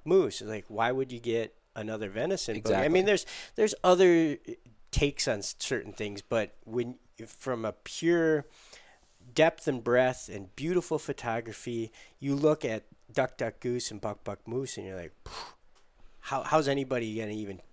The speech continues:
Speaker 1: try to make a better book than this?" And
Speaker 2: Mm-hmm.
Speaker 1: that's what I wanted for the Upland Game Bird.
Speaker 2: And
Speaker 1: So
Speaker 2: you,
Speaker 1: it,
Speaker 2: and you had to wait for it.
Speaker 1: and I had to wait, but,
Speaker 2: <laughs>
Speaker 1: but it makes sense, right?
Speaker 2: Yeah.
Speaker 1: Because you, you, you know,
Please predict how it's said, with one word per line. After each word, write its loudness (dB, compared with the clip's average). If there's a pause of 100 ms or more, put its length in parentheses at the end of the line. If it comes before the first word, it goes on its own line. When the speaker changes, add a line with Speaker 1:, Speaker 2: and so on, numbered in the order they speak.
(120)
Speaker 1:
try 2
to -8 (560)
make -4
a -4
better -6
book 0
than -6
this?" -10
And 2
Speaker 2:
Mm-hmm. -2
Speaker 1:
that's 0
what 0
I 4
wanted -2
for -4
the -6
Upland -8
Game 2
Bird. 0 (100)
Speaker 2:
And -4
Speaker 1:
So 10
Speaker 2:
you, 10
Speaker 1:
it, 8
Speaker 2:
and 8
you 12
had 12
to 8
wait 10
for 4
it. 6
Speaker 1:
and 10
I 10
had 12
to 12
wait, 12
but, 10
Speaker 2:
<laughs> -12
Speaker 1:
but 10
it 4
makes 4
sense, 4
right? 2
Speaker 2:
Yeah. 6
Speaker 1:
Because 2
you, 2 (640)
you, 0 (300)
you 2
know, 4